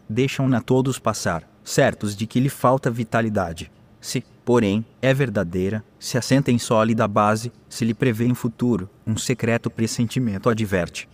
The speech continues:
os seus antagonistas de que constitui um perigo para eles e para a ordem de coisas em cuja manutenção se empenham.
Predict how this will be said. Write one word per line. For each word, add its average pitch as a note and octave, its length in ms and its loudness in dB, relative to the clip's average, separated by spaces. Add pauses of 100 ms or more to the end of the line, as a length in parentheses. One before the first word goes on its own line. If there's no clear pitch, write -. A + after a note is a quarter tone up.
os B2+ 140 -2
seus C#3 220 2
antagonistas B2+ 800 2
de A2+ 100 -6
que - 160 -2
constitui B2+ 600 0
um C3+ 40 2
perigo A2 400 0
para G#2 240 0
eles A2+ 280 0
e - 20 -2
para A2+ 380 4
a G#2 40 2
ordem A2+ 360 4
de A2 80 -2
coisas A2 420 -2
em A#2 100 4
cuja B2+ 240 2
manutenção A2+ 680 2
se - 160 -2
empenham. G2 480 0